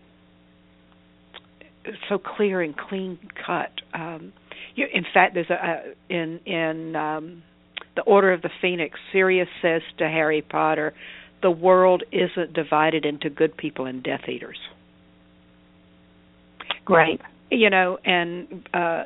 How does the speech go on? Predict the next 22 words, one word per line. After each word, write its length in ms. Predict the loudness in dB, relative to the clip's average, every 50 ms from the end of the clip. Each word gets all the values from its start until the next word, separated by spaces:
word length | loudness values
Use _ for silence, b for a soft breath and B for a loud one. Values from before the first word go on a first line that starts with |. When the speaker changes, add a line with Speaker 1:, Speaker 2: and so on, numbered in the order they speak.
| 0 2
Speaker 1:
that's 220 | 2 2 2 0 -2
true. 140 | 0 -2 -2 -4 -14 -20 _ _ _ _ _ _ _ _ _ -18 -16
It's 140 | -16 -16 -14 -14 -14
just 200 | -14 -14 -12 -12
true. 160 | -12 -12 -12 -14 _ _ _ _ _ _ _ _ _ _ B B B B B B B B B 4
Speaker 2:
Well, 160 | 6 6 6
and 100 | 6 6
I 100 | 6 4 4 2
think, 180 | 0 0 -2 -2 0
too, 140 | 0 2 4
that 140 | 4 2 2
the 80 | 0 -4
trickster, 480 | 0 2 2 2 2 0 0 0 2
the 120 | 2 0 -4 -6 _ -6
fool, 340 | -2 2 4 4 4 4
the 100 | 2 -2
clown 360 | -2 0 2 2 4 4 4 4
archetype, 640 | 2 2 0 -2 -6 -12 -4 0 2 2 2 2 _ B B B B B B B _ 4
uh, 260 | 6 6 6 6 4 -2 _ _ _ _ 0
reminds 580 | 2 4 4 4 2 0 0 -2 -2 -2 0 0
us 140 | 0 0 -2 -6 _ 0
that 240 | 2 4 4 4